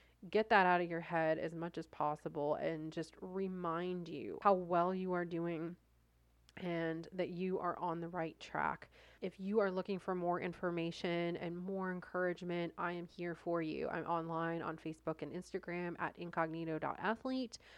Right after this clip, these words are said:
More episodes can be found wherever you listen to your podcasts or at incognito athlete dot com. And then again, I am coaching. Um, I have my own business called Unmasked Wellness,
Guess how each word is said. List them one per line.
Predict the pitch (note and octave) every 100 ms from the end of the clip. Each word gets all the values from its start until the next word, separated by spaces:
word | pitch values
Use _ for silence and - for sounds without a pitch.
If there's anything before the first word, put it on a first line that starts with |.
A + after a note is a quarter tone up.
| -
More | G3 G3+ -
episodes | - - F#3 F#3
can | F#3+
be | F3+
found | - F#3 E3+ F3 E3+
wherever | E3+ G3+ G#3+
you | C#4 G#3
listen | F3 G3
to | F#3+
your | E3+
podcasts | - F3+ F#3+ A3+ A3+ G#3+ - -
or | G3 G3 G#3 -
at | F3+ E3+ -
incognito | F3+ G3 G3 F#3+ G#3 G3
athlete | F#3+ F#3 - F#3+ F#3
dot | F#3 -
com. | - - F3+ F3 G3+ C#4+ - - - - _ -
And | A3
then | A#3+ A#3
again, | A3+ A#3 A3+ -
I | F#3+ A3+
am | A3+ G3+ A3+
coaching. | - G#3+ - A3+ F#3+ F3 -
Um, | F3+ F3 F3
I |
have | E3 G3 F#3
my | G3 -
own | G3 G3
business | G3 F#3+ F#3+ F3+
called | - - F#3 -
Unmasked | F#3 F#3+ F#3 F#3 -
Wellness, | F#3+ F3+ F#3+ G3+ G3+